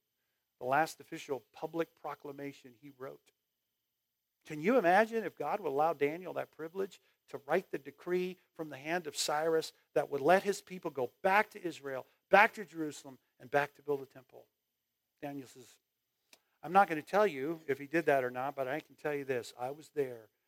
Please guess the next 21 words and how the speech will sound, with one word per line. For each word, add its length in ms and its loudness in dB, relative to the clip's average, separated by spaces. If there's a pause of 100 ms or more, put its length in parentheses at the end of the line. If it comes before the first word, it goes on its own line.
(180)
and 100 -20
I 60 -20
was 140 -20
satisfied." 500 -20 (1000)
Listen, 240 -10 (760)
when 160 -14
you 140 -8
spend 300 -6
your 120 -10
life 320 -2
in 80 -20
the 80 -20
will 180 -8
of 160 -14
God, 320 -6
even 300 -12
if 140 -12
it's 220 -14
in 220 -10
a 80 -10 (140)
hard 240 -10